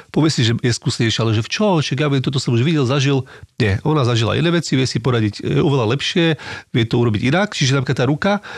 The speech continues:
e, jak sa, jak sa triasol, bol prifixovaný síce v zápesti,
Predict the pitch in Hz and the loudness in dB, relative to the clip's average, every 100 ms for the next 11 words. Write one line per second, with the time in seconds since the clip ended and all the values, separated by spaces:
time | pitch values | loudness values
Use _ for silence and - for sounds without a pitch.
0 | - - 120 120 110 127 - 123 - 127 | -18 -2 2 2 2 0 0 -4 0 0
1 | 123 131 113 113 135 208 233 220 - 110 | 0 0 0 0 2 0 0 -2 -2 -2
2 | 104 160 190 - 208 196 - 165 131 110 | 0 -2 -4 0 2 2 0 -2 0 0
3 | 135 165 - - | 0 -2 -2 0